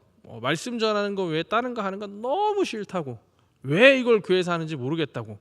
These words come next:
그런 이야기 하시는 분들도 있습니다. 이유는 딱 한 가지밖에 없습니다. 복음 전하기 위해서입니다. 그걸 통해서 복음 전하라고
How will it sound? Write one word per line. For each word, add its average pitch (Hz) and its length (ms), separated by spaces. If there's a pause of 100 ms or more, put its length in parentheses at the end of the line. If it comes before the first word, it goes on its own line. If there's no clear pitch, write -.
(280)
그런 190 260
이야기 170 300
하시는 156 300
분들도 127 300
있습니다. 131 420 (320)
이유는 240 300
딱 285 200
한 294 80
가지밖에 202 380
없습니다. 127 460 (420)
복음 233 280
전하기 135 400
위해서입니다. 117 420 (600)
그걸 214 280
통해서 202 320
복음 208 360
전하라고 151 640